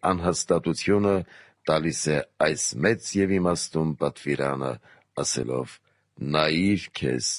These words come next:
ոչ թե ենթադրելով գոյություն չունեցողները, այլ օգտագործելով առկա իրերը։ Կարծում եմ, որ օրենսդիրն այս խրատը տալիս է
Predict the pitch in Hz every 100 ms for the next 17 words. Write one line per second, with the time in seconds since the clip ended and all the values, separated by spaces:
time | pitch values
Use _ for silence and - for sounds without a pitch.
0 | - - - 117 135 139 - 131 123 120
1 | 110 107 101 101 98 98 87 85 92 95
2 | 90 - 92 85 90 85 - 85 - 92
3 | 104 87 73 60 - - - _ - 80
4 | 98 110 113 113 92 - _ 85 - -
5 | 80 69 76 - 76 69 73 92 95 -
6 | - _ _ _ - 80 76 - 69 71
7 | - - 73 55 57 50 - - _ _
8 | _ _ _ _ _ _ _ _ _ _
9 | _ _ _ _ _ _ _ - 101 -
10 | 143 143 135 123 104 120 - - 95 104
11 | 110 82 78 104 90 98 92 - 95 98
12 | 92 92 90 90 98 87 95